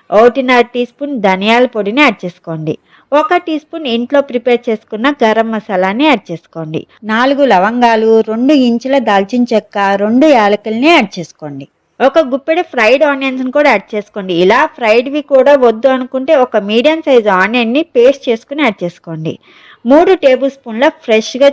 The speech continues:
చేసుకున్న జింజర్ గార్లిక్ పేస్ట్ని యాడ్ చేసుకోండి. ఒక ఫిఫ్టీ ఎంఎల్ పెరుగుని యాడ్ చేసుకోండి. రెండు రెమ్మల కరివేపాకును కూడా యాడ్ చేసుకోండి. నాలుగు పచ్చిమిర్చిని ఇలా సగానికి కట్ చేసుకుని యాడ్ చేసుకోండి. అలానే కొంచెం కొత్తిమీరని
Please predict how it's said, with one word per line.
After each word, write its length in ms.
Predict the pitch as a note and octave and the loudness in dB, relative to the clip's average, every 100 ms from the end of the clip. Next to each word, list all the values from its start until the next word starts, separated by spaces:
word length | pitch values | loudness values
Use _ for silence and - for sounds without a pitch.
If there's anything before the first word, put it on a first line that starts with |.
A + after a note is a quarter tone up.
| C#4 | 2
చేసుకున్న 540 | A3+ - G#3 G3 B3+ | 0 -4 -10 -4 -2
జింజర్ 380 | A#3+ G#3+ G#3+ A#3 | -2 0 2 2
గార్లిక్ 340 | G#3+ F#3+ F#3 - | 2 0 -6 -6
పేస్ట్ని 320 | F#3 F3+ C#4 | -6 -4 -4
యాడ్ 200 | C4+ - | -4 -4
చేసుకోండి. 560 | F#3 - - E3 D#3 - _ - _ - | -8 -10 -14 -10 -8 -8 _ -20 _ -4
ఒక 360 | A3+ D#4 D#4+ D#4+ - | -2 0 -2 -2 -6
ఫిఫ్టీ 340 | B3 _ D#4 | -6 _ -2
ఎంఎల్ 500 | D#4 C4 A#3 C4 D#4+ - - G#3 | 2 2 2 0 0 -4 -20 -6
పెరుగుని 360 | A3 G#3+ A#3+ D#4 | 0 0 0 0
యాడ్ 320 | D#4+ G3+ - | 0 0 -6
చేసుకోండి. 540 | F3 - - E3 D#3 - _ _ _ | -12 -12 -12 -10 -10 -12 _ _ _
రెండు 400 | F3 G#3 B3+ D#4+ F4 | 0 2 4 4 4
రెమ్మల 360 | B3+ A#3 A#3+ C#4 | 4 2 2 0
కరివేపాకును 720 | C#4 A3 G#3+ A3+ A3 G#3 G3+ | 0 2 2 0 -4 -8 -8
కూడా 200 | A#3+ C4 | -2 0
యాడ్ 240 | G3+ - | 0 -2
చేసుకోండి. 540 | E3+ - - E3 D#3+ D#3+ _ _ _ | -16 -16 -14 -10 -6 -8 _ _ _
నాలుగు 460 | G3 F3+ G3 C4 C4+ | -2 2 4 2 0
పచ్చిమిర్చిని 880 | A#3 F#3+ - D4 D4+ B3 A3+ C4 - | -6 -8 -8 -8 -6 -6 -8 -8 -2
ఇలా 260 | G#3+ G#3 | 0 0
సగానికి 640 | G3 G#3 E3+ G3 B3 D4+ D#4 - | -2 -4 -2 0 0 -2 -6 -4
కట్ 240 | G3+ - | -8 -4
చేసుకుని 380 | A#3 G#3+ - C4 | -4 -4 -8 -2
యాడ్ 340 | D#4+ G#3 - F3 | 0 0 -4 -14
చేసుకోండి. 520 | - _ D3+ D3 D3+ _ - - | -14 _ -18 -16 -18 _ -20 -12
అలానే 540 | F3 F3+ G3 A#3 D4+ A#4 - | -4 0 2 2 -2 -8 -6
కొంచెం 340 | D4+ D4+ D#4+ | -8 -8 -8
కొత్తిమీరని 840 | C#4 A3 - A3 A3 G#3 G#3 G#3 | -4 -4 -4 -2 0 0 0 -2